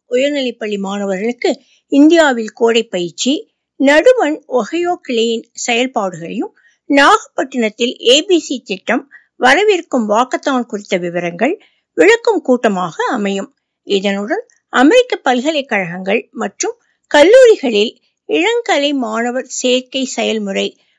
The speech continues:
மற்றும் அறிவியல் கண்காட்சி விவரங்கள் போன்றவை தன்னார்வ தொண்டர்கள் மூலம் விளக்கப்படும். சென்ற ஆண்டு நடந்த வாக்கத்தான் மூலம் திரட்டப்பட்ட நிதியில் நாகப்பட்டினம் மாவட்டத்தில் படிப்பில் பின்தங்கிய மாணவர்களுக்காக நடத்தப்படும் டி என் எஃப்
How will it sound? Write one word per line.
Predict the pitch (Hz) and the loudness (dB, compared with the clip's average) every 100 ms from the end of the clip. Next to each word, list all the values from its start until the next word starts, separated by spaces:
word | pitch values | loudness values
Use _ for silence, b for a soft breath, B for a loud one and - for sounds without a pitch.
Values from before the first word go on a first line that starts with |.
| _ | _
மற்றும் | 214 208 - 302 - _ | -6 -4 -4 -6 -6 _
அறிவியல் | - 277 480 494 415 269 | 0 4 6 6 2 -2
கண்காட்சி | 240 226 208 240 - 220 | -4 -4 -2 -4 -4 -10
விவரங்கள் | 185 180 185 190 233 | -8 -8 -6 -4 -4
போன்றவை | - 190 185 214 440 539 b b b | -6 -10 -4 0 0 -2 b b b
தன்னார்வ | 302 311 494 508 403 | 2 4 4 2 0
தொண்டர்கள் | 269 233 220 226 190 | -2 -2 0 0 -2
மூலம் | 185 180 185 392 - | -6 -4 -2 -2 -4
விளக்கப்படும். | 208 202 208 - - 170 175 - _ _ _ _ | -4 -2 0 -4 -4 -4 -4 -8 _ _ _ _
சென்ற | - 254 269 | 2 4 6
ஆண்டு | 269 294 427 440 | 4 2 0 -4
நடந்த | 330 269 277 | -4 -6 -8
வாக்கத்தான் | 247 208 240 359 - 302 247 | -6 -4 -4 -6 -2 -2 0
மூலம் | 226 220 233 | -2 -6 -8
திரட்டப்பட்ட | - 202 202 240 220 - | -8 -8 -6 -8 -8 -6
நிதியில் | 185 170 190 220 - _ _ _ 285 | -8 -6 -6 -6 -10 _ _ _ 2
நாகப்பட்டினம் | 262 320 381 523 440 330 285 | 6 6 4 -2 -2 -2 -2
மாவட்டத்தில் | 226 208 233 247 262 254 247 | -2 -2 -4 -6 -8 -10 -6
படிப்பில் | - 233 294 349 277 | -4 -4 -2 -2 -2
பின்தங்கிய | 247 262 277 277 269 | -2 0 2 0 0
மாணவர்களுக்காக | 226 202 214 208 196 196 - 247 349 349 b b b _ | -4 -6 -4 -4 -6 -12 -2 0 0 -6 b b b _
நடத்தப்படும் | 240 285 381 440 - 208 - _ _ | 2 2 0 -4 -2 -4 -6 _ _
டி | 339 370 453 | 0 2 2
என் | 381 | -2
எஃப் | 262 262 | -6 -6